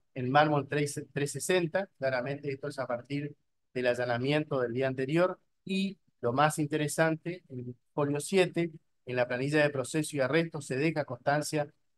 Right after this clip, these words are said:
de una detención del año setenta y dos por resistencia a la autoridad, pero también de otra detención el diez de septiembre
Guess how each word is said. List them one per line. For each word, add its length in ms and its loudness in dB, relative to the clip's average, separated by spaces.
de 400 0
una 220 -2
detención 680 0
del 160 -4
año 200 0
setenta 380 -4
y 40 -2
dos 340 4
por 120 -4
resistencia 500 -4
a 20 0
la 60 4
autoridad, 540 4
pero 320 0
también 520 2
de 100 2
otra 260 4
detención 540 -2
el 100 -2
diez 140 0
de 80 4
septiembre 680 0